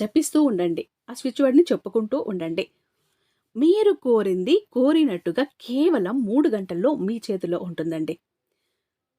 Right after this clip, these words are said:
చిన్న అమౌంట్ అయితే కేవలం మూడు గంటల్లోనే మీ దగ్గరికి చేరుతుంది, మిమ్మల్ని వెతుక్కుంటూ వస్తుంది. కొంచెం పెద్ద అమౌంట్ అన్నప్పుడు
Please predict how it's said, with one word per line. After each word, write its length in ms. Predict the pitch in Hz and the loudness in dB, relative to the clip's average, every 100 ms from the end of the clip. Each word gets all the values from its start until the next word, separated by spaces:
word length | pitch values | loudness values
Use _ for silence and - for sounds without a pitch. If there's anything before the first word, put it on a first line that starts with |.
| _ - | _ -4
చిన్న 200 | 415 403 220 | 0 0 -2
అమౌంట్ 300 | 240 247 220 | -2 -2 -2
అయితే 220 | 175 196 330 480 _ _ | -2 2 0 0 _ _
కేవలం 340 | 277 302 302 285 | -4 0 2 2
మూడు 180 | 226 247 | 2 0
గంటల్లోనే 540 | 240 240 220 202 220 302 202 | 0 0 0 -2 0 0 4
మీ 100 | 269 330 | 6 6
దగ్గరికి 460 | 220 185 175 285 427 _ _ _ | 6 0 -4 -4 -4 _ _ _
చేరుతుంది, 460 | 202 180 175 185 196 233 | -4 -4 -2 -4 -2 0
మిమ్మల్ని 300 | 262 302 269 | 6 6 6
వెతుక్కుంటూ 460 | 208 247 - 240 240 | 4 2 -4 -2 0
వస్తుంది. 400 | 170 - 175 180 - _ _ _ - | 0 -2 -4 -4 -6 _ _ _ -2
కొంచెం 280 | 349 349 294 | 0 2 2
పెద్ద 280 | 247 226 277 226 | 2 0 -2 0
అమౌంట్ 360 | 220 233 226 202 - | 0 0 0 -2 -2
అన్నప్పుడు 380 | 202 208 196 | -6 -6 -4